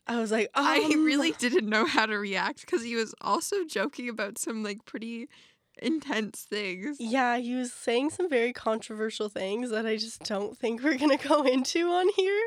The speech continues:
Speaker 2: <laughs> No.
Speaker 1: But it was like
Speaker 2: He was joking about something very, like,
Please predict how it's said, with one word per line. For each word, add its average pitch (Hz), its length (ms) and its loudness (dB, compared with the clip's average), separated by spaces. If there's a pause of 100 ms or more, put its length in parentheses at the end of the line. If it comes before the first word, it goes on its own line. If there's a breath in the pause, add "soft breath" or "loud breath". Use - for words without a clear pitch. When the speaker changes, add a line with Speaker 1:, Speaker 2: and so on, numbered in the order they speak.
(140)
Speaker 2:
<laughs> 302 400 -4
No. 254 300 -2
Speaker 1:
But 277 340 4
it 269 140 4
was 311 200 2
like 247 460 2
Speaker 2:
He 285 160 -2
was 302 260 -2
joking 294 440 0
about 285 180 0
something 247 460 -2
very, 214 460 -2
like, 202 320 -4